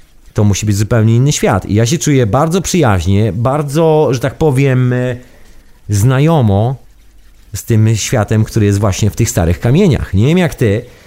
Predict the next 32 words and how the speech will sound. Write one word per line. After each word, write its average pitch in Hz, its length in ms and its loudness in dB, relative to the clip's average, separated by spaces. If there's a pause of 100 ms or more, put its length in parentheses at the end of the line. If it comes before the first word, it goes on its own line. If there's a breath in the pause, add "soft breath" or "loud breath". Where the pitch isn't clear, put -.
(300 loud breath)
zawsze 143 320 -2
mam 147 120 -2
taki 143 340 -4
instynkt, 160 480 2
jak 110 140 2
widzę 113 200 0
te - 80 -6
stare 131 340 0
rysunki, 120 600 0
że 123 160 0
wiem, 170 320 0
o 110 100 0
co 156 160 -2
chodzi, 131 320 0
że 107 100 0
to 139 80 -2
jest 123 240 -2
moje, 123 640 2
że 95 100 -4
to - 80 -4
jest 113 220 -2
część 156 380 0
mnie, 147 460 2
że 95 60 -6
to - 100 -4
jest 113 220 -2
moja 160 280 0
spuścizna, 135 640 0
że 104 100 -2
to 135 120 -2
jestem 151 320 0
ja. 143 340 0